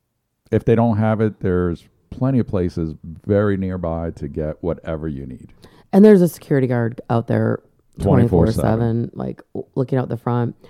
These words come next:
Speaker 2: So, s-, so some of our favorite things on Stock Island, let's just start there before we dive right into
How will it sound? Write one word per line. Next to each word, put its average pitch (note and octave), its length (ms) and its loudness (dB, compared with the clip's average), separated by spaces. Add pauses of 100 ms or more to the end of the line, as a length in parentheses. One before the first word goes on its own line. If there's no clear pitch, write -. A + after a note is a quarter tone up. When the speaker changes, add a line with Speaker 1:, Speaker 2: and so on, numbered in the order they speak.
(440)
Speaker 2:
So, - 160 0
s-, E3+ 120 0 (140)
so - 160 -10
some B3+ 180 -2
of C4 120 2
our F#3+ 100 4
favorite D#3+ 440 2
things C#3+ 260 0
on C3 160 -2
Stock B2 320 -2
Island, A#2+ 360 0
let's D3 180 0
just A#3 200 -2
start B2+ 400 0
there B2+ 300 2
before B2+ 300 2
we B2+ 140 4
dive B2 420 2
right A#2+ 300 2
into A#2+ 760 0